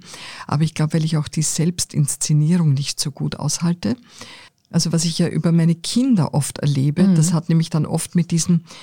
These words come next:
Speaker 1: wer alle auf dem veganen Trip jetzt zum Beispiel ist, und wo ich schon ein Problem damit hab, wenn man,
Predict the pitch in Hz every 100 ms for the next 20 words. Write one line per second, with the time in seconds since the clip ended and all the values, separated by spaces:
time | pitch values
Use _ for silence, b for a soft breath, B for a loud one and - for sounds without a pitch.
0 | B - 151 170 - 151 170 - - 160
1 | 156 156 131 113 180 156 - 147 156 139
2 | - 151 147 147 - 160 180 - - B
3 | B B B B B 165 165 - 165 180
4 | - 180 214 214 196 180 170 175 175 165
5 | 160 - 151 - 143 175 196